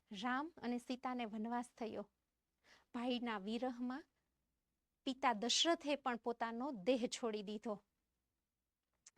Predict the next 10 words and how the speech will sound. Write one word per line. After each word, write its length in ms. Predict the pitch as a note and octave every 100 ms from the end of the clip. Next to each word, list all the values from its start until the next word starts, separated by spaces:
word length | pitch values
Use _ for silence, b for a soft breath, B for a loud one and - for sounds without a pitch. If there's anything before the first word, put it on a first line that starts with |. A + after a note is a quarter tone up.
| -
તેથી 260 | D4+ E4
લક્ષ્મણ 580 | D#4 A3 A#3+ - F#4 A#3
માતા 380 | G#3 A#3+ B3+ C4+
કૈકેયીને 600 | - B3+ C#4+ D#4+ D#4 C#4+
મારવા 420 | A3 G#3 A#3 C#4+
માટે 280 | C#4+ B3 D4
તલવાર 500 | - A#3 A#3 B3 E4
ઉગામમાં 500 | - B3 A#3+ A#3 A3
જાય 200 | G#3+ A3+
છે. 180 | -